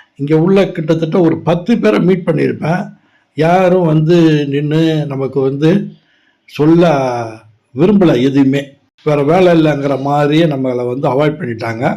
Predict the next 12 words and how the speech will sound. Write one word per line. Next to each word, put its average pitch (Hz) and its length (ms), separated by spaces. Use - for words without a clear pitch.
சரி, 170 220
அதை 151 260
கடந்து 160 340
நம்ம 135 300
போய் 143 160
தான் 143 200
ஆகணும். 127 300
நமக்குன்னு 190 640
உதவி 175 340
பண்றவங்க 143 540
யாருன்னா, 131 420
அது 113 320